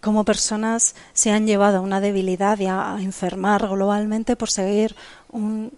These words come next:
esquema de alimentación que venía más de la cabeza y de esas convicciones, que eso lo respeto completamente, y no escuchaban su cuerpo y no,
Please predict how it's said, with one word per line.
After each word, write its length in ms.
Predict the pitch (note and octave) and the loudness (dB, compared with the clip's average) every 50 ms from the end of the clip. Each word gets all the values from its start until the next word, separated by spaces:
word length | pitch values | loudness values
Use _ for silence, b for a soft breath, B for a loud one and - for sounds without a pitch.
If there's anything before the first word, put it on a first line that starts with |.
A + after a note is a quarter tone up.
| - - | -10 -4
esquema 600 | A#3 G3 - - - A#3 A#3 A#3 A3 G#3 G#3 G3+ | 0 2 2 2 2 2 0 0 0 0 0 0
de 100 | G3+ G3 | 0 0
alimentación 600 | G3 G3+ G3+ G3+ - G3+ G3 - - A3+ A3+ - | 0 0 -2 -2 -2 -2 -2 -2 -2 -4 -2 0
que 80 | G#3 | 0
venía 280 | F#3 F#3 G3 G#3 G#3 G#3 | -2 0 0 -2 -2 0
más 300 | G#3 G#3+ A3 G#3+ G#3 - | 0 0 0 0 0 -2
de 80 | G#3 | 0
la 120 | G3 G3 F#3+ | 0 -2 -2
cabeza 580 | - F#3+ G3 A3+ B3+ - - A#3 A3 A3+ A#3 | -2 -2 -2 -2 -2 -2 -2 -2 -2 -2 -2
y 80 | A3+ G#3+ | -2 0
de 160 | F#3+ F#3 F#3 | 0 0 2
esas 300 | G3+ G#3 - - G3+ - | 2 0 0 -2 -4 -6
convicciones, 800 | - G3+ G3 F#3+ G3 - - - G#3+ G#3+ A3+ G3+ G3+ A#3+ - - - | -6 -6 -6 -6 -6 -6 -4 -2 -2 0 0 -2 -4 -6 -8 -8 -8
que 180 | - - F#3+ F#3 | -6 -4 -2 -2
eso 280 | F#3+ - - F#3+ G3 - - - | -2 -2 -4 -6 -10 -10 -10 -8
lo 100 | G#3 F#3+ | -8 -6
respeto 560 | F#3 F#3 - - G#3 F#3+ - G3 F#3 G#3+ - | -6 -8 -10 -8 -8 -6 -4 -4 -6 -6 -8
completamente, 640 | - G3+ F#3+ G3+ F#3+ - G3 F#3+ G3+ G#3+ G#3+ C4+ D4+ - B B B B B B B B B B B B B B B B _ - - - _ _ _ _ _ _ - | -12 -10 -8 -6 -6 -4 -6 -6 -6 -6 -6 -8 -8 -8 B B B B B B B B B B B B B B B B _ -20 -20 -20 _ _ _ _ _ _ 0
y 120 | B3+ A#3+ | 2 2
no 240 | A3 A3 A3 A3 G#3 | 4 4 2 2 0
escuchaban 540 | G3 - - G#3 - - G3+ F#3 F#3 F#3 G3 | 0 -2 -4 -6 -6 -4 -2 -2 -2 -2 -2
su 140 | - G#3 F3+ | -4 -4 -2
cuerpo 520 | - G#3 G3 A3 - - - B3 B3 B3+ B3+ | -2 0 0 0 -2 -2 0 2 2 2 2
y 160 | A3 F#3+ F#3+ | 0 -2 -2
no, 640 | F#3+ F#3+ F#3+ G3 G3 G3 G3 G3 G3+ G#3 G#3+ G#3 | -2 -2 -2 -2 0 0 2 2 0 0 -2 -4